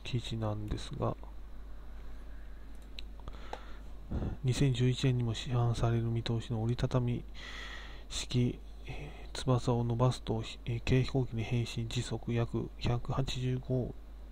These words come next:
キロメートルで、えー、航続距離約七百四十キロメートルというふうに書いてある。一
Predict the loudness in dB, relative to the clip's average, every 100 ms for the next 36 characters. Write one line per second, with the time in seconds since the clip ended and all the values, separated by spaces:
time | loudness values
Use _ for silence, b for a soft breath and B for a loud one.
0 | -10 0 4 6 6 4 4 2 4 2
1 | 0 B B B B B B 0 2 2
2 | 0 -2 2 4 4 0 2 2 4 2
3 | 2 -4 0 2 4 2 2 0 0 -2
4 | 0 2 2 0 -4 -4 -6 -6 -6 -6
5 | -2 -2 0 -2 -4 -4 -4